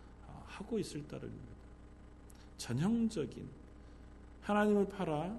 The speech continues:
내 입에 풀칠하는 사꾼의 모양을 가지고 있는 거죠. 그리고 그가 해주는 덕담을 귀히 듣는 단 지파의 모습, 그거는 사꾼의 이야기, 축복의 메시지를 전하는 수많은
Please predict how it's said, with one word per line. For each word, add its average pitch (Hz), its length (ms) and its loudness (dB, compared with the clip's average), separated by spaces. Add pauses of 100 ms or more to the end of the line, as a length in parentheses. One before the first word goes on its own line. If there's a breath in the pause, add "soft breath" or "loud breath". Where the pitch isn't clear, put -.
내 131 240 4
입에 135 160 4
풀칠하는 113 880 -2
사꾼의 190 580 -2
모양을 117 400 2
가지고 123 340 -6
있는 104 140 -4
거죠. - 460 -10 (800 loud breath)
그리고 185 640 10 (160 loud breath)
그가 214 280 10
해주는 226 480 8
덕담을 156 680 2
귀히 226 420 6
듣는 175 540 4 (280 loud breath)
단 127 420 4
지파의 147 520 -2
모습, 110 320 0 (760 loud breath)
그거는 180 320 10
사꾼의 220 600 6
이야기, 180 300 8
축복의 240 520 4
메시지를 180 520 6
전하는 147 400 4
수많은 170 640 4